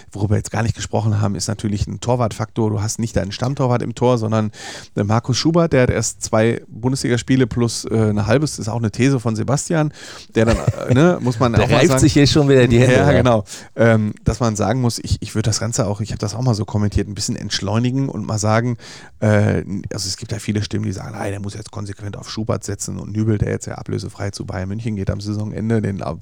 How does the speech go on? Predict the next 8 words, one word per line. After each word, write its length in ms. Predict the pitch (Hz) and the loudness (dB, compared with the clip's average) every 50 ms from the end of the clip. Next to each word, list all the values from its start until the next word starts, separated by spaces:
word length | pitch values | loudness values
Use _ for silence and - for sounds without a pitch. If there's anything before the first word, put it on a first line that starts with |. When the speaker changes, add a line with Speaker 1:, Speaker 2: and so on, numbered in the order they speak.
| - - | -12 -8
Speaker 1:
die 60 | - | -6
Bank, 360 | 107 - 117 123 131 123 - - - | -2 0 0 0 0 -2 -4 -6 -6
vielleicht 360 | - - 113 113 117 113 - | -4 -2 -2 0 -2 -2 -4
noch 80 | 101 104 | -6 -8
auf 80 | 107 - | -8 -8
die 100 | 117 104 | -10 -10
Tribüne. 500 | - - 107 104 113 127 143 143 135 120 - - - - - - - - - - - | -10 -8 -6 -2 0 2 4 4 2 0 0 -4 -18 -18 -18 -18 -18 -20 -20 -8 -2
Ähm, 400 | - 113 110 104 104 101 104 | 2 2 2 2 2 -2 -4